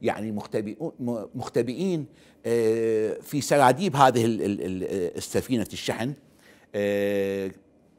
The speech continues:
كأنما ظاهرة تهريب، يعني، لل-، للبشر. وهذه مرت، آه، هذه سفينة الشحن مرت بها زوارق حربية، آه، صهيونية إسرائيلية، و-،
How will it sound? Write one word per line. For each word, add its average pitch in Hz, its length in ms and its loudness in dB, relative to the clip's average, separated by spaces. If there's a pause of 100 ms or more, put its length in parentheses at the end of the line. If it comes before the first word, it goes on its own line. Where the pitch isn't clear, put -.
(240)
كأنما 160 440 2
ظاهرة 135 360 2 (160)
تهريب، 131 440 2
يعني، 92 500 -2
لل-، 90 340 -4
للبشر. 82 440 -8 (440)
وهذه 156 840 6
مرت، 185 500 0
آه، 135 540 0
هذه 151 260 4
سفينة 151 340 -4
الشحن 131 420 -10
مرت 151 300 -4
بها 139 220 0
زوارق 127 580 2 (500)
حربية، 110 640 2 (260)
آه، 98 160 0
صهيونية 113 880 -2
إسرائيلية، 123 880 -4 (440)
و-، 113 1080 0